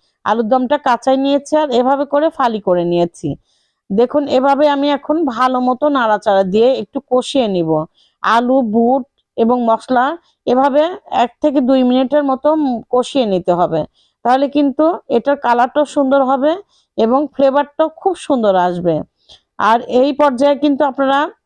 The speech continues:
ভালো মতো নাড়াচাড়া দিবেন, কেননা এখানে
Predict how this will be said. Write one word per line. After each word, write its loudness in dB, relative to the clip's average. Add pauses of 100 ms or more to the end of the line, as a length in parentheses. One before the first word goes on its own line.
(1400)
ভালো 2
মতো 0 (100)
নাড়াচাড়া 2
দিবেন, 0 (100)
কেননা 0 (220)
এখানে 0